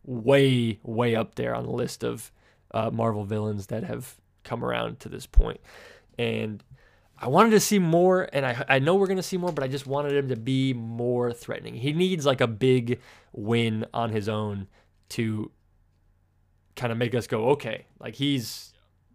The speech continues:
he's legit." And we just haven't had that yet. In fact, we've had the opposite. So, um, that,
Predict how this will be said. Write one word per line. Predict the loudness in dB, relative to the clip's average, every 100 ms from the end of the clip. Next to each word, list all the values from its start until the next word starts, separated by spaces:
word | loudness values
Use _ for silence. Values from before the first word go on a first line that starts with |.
| -10
he's | -4 -4
legit." | -4 -6 -10 -12 _ _ _ _ _ -8
And | -4
we | -2
just | 2
haven't | 2 2 0
had | -6 -6
that | -8
yet. | -10 -12
In | -8
fact, | -4 -2
we've | -2
had | -4
the | -4
opposite. | -6 -10 -16 -18 -10
So, | -6 -4 -6 -10 _ _ -20 -20 _ _ -12
um, | -8 -4 -4 -6 0
that, | 0 0